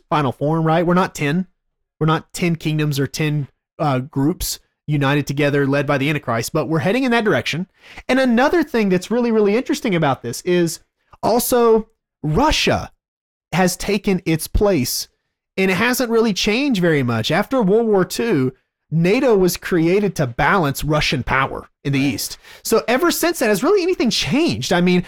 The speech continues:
Speaker 1: Russia became really powerful through the Soviet Union.
Speaker 2: Yeah.
Speaker 1: The Soviet Union dissolved, but they still were a power, okay?
Speaker 2: Right.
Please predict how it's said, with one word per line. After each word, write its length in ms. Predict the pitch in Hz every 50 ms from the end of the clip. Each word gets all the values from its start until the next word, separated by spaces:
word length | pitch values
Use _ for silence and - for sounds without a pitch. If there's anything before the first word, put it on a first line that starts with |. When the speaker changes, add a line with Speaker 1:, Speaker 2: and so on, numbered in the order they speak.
| - - -
Speaker 1:
Russia 340 | 160 185 220 254 - - 359
became 320 | 359 285 - - 226 196
really 200 | 180 175 202 247
powerful 420 | - - - 147 135 135 - 202 190
through 160 | - 180 165
the 60 | 156
Soviet 340 | - - 139 127 139 175 -
Union. 460 | 98 127 120 113 113 120 151 175 - _ _
Speaker 2:
Yeah. 140 | - 120 113 -
Speaker 1:
The 80 | -
Soviet 380 | - - 240 247 240 269 285 269
Union 280 | 226 208 208 202 214
dissolved, 520 | 202 233 202 180 170 143 135 131 135 170 - _ - -
but 160 | - 233 233
they 100 | - 254
still 420 | 240 - - - 311 320 359 339 262
were 220 | 208 196 180 160
a 60 | 143
power, 520 | - - 170 151 147 123 104 117 139 160 - - _ _ -
okay? 300 | 170 - 147 135 135 147 175
Speaker 2:
Right. 60 | 175